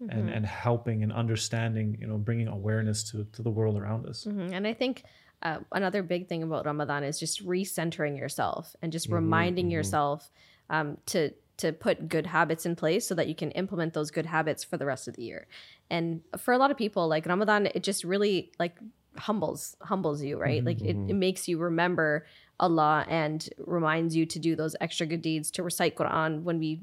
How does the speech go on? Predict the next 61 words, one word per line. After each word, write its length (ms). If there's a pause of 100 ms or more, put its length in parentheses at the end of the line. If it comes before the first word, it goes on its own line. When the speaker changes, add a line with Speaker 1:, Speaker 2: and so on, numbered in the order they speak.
(140)
Speaker 2:
might 280
not 180
do 120
it 120
for 80
the 60
rest 200
of 40
the 60
year, 440
or, 320 (320)
you 80
know, 80
pray 200
tahajjud, 600
or 140
just 280
all 200
those, 200
like, 240
little 320
things 340
that 100
you 280 (300)
put 160 (100)
extra 460
effort 360
into 380
in 80
Ramadan 380
'cause 160
you 80
know 100
there's 240
extra 380
reward 360
in 140
it, 160
and 140
hopefully 400
you'll 160
carry 340
those 260
good 200
deeds 240
on 280 (300)
for 100
the 100
rest 200
of 60
the 80
year. 260
And 300
it's 260
just 240
all 100
about 220
reminding 420
yourself. 460
Speaker 3:
It's 120
about 80